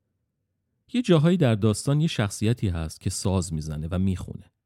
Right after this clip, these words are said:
اشعار اون آهنگا توی کتاب خیلی خوب ترجمه شده. یعنی وزن و قافیه داره که من خیلی خوشم اومد. حالا یکم راجع به نویسندش فرانک هربرت براتون می‌گم.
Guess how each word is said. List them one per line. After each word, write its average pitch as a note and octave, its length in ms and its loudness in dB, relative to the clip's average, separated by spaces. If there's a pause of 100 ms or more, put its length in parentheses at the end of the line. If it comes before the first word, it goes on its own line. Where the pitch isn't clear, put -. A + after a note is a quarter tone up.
(580)
اشعار E3+ 440 -2
اون E3+ 200 2
آهنگا D3 420 2
توی C#3 220 0
کتاب C3 300 -2
خیلی B2 200 0
خوب A2 180 -4
ترجمه D2+ 420 -6
شده. D2+ 320 -12 (540)
یعنی A2 340 2 (460)
وزن A#2+ 340 2
و C#3 80 6
قافیه F2+ 440 0
داره C#2+ 300 -6 (120)
که - 100 -2
من G#2+ 100 4
خیلی G2 200 -2
خوشم - 380 -10
اومد. - 220 -20 (960)
حالا G3+ 340 -2 (280)
یکم A#3 400 -2
راجع C3+ 260 4
به E3+ 180 4
نویسندش A#2 840 2
فرانک - 460 -4
هربرت F#2 280 0
براتون - 360 -10
می‌گم. - 200 -20